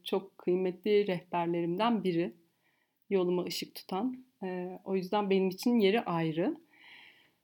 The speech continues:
Ve o yüzden de birazcık heyecanlıyım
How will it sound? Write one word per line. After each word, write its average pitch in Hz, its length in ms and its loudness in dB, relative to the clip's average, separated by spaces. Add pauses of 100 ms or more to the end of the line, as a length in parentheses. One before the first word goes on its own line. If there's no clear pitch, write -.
(720)
Ve 196 400 4 (240)
o 202 100 2
yüzden 170 340 2
de 196 120 0
birazcık 151 420 -2
heyecanlıyım 180 760 0